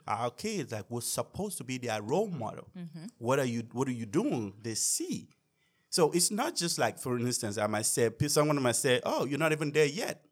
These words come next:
Speaker 1: you know, and that's how I prepare myself, because if I don't start now, it's not magic that I'm just
Speaker 2: Mm-hmm.
Speaker 1: gonna wait,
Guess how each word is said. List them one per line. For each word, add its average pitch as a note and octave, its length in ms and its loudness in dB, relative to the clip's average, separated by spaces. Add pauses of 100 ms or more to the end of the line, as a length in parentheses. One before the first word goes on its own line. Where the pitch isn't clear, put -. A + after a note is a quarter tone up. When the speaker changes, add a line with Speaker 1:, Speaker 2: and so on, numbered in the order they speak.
Speaker 1:
you C3+ 140 0
know, A2 260 4 (260)
and C#3+ 140 2
that's D3+ 160 2
how C3+ 320 -2
I A#2+ 80 -2
prepare - 340 -8
myself, C3 420 -2
because A#2+ 340 0 (360)
if - 160 -2
I A#2 140 6
don't A2+ 200 -2
start A#2+ 360 2
now, E3+ 320 0
it's C#3+ 220 -2
not E3 400 -4
magic D3+ 420 -2 (220)
that C3 100 2
I'm B2+ 120 2
just D#3 180 2
Speaker 2:
Mm-hmm. C#3+ 80 2
Speaker 1:
gonna B2 120 4
wait, D3 340 2